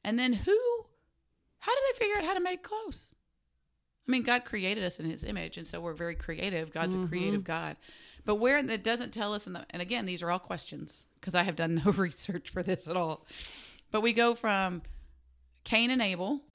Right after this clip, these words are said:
Speaker 1: and then Joseph's coat of many
Speaker 2: Mm-hmm.
Speaker 1: colors, and they all wore robes. If you were
Speaker 2: My
Speaker 1: from the
Speaker 2: theory at the
Speaker 1: Levite
Speaker 2: very beginning, before Noah was, all those people walked with the Lord still.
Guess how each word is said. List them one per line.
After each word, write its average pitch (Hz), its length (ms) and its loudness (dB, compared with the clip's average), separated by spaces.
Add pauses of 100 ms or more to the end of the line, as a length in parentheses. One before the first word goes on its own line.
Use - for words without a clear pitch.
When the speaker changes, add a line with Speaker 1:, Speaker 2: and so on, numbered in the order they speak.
(160)
Speaker 1:
and 233 120 8
then 277 140 10
Joseph's 240 440 6
coat 247 340 12
of 220 100 6
many 226 200 10
Speaker 2:
Mm-hmm. 202 80 2
Speaker 1:
colors, 185 680 6 (340)
and 190 100 4
they 185 60 8
all 220 160 8
wore 226 180 6
robes. 226 540 2
If 190 100 -4
you 202 120 2
were 208 60 6
Speaker 2:
My 285 100 12
Speaker 1:
from 415 100 10
the 302 60 6
Speaker 2:
theory 269 280 12
at 247 60 10
the 180 140 10
Speaker 1:
Levite 214 40 4
Speaker 2:
very 214 200 10
beginning, 202 440 6
before 175 320 2
Noah 175 340 2
was, 160 320 -2
all 202 180 2
those 214 300 4
people 170 520 0
walked 160 340 0
with 165 120 -8
the - 80 -10
Lord 117 320 -10
still. - 300 -10